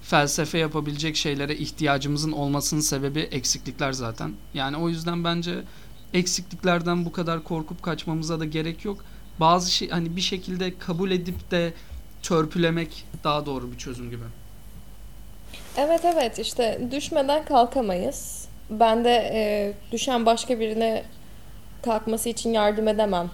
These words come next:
Speaker 2: Nasıl kalkılacağını bilmesem. O yüzden güzel oluyor böyle. İşte kafa kafayı açtıktan sonra işte öğrenmenin bir sınırı yok gerçekten.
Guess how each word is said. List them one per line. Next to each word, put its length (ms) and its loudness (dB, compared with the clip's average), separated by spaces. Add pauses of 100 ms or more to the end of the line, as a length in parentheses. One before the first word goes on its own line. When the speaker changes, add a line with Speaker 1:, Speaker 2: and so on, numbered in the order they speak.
(120)
Speaker 2:
Nasıl 220 -2
kalkılacağını 720 2
bilmesem. 500 -2 (640)
O 100 2
yüzden 540 4
güzel 300 4
oluyor 360 4
böyle. 420 0 (100)
İşte 260 -2
kafa 320 0
kafayı 360 2
açtıktan 580 2
sonra 400 2 (920)
işte 300 -10
öğrenmenin 540 6
bir 40 -2
sınırı 380 2
yok 240 2
gerçekten. 680 0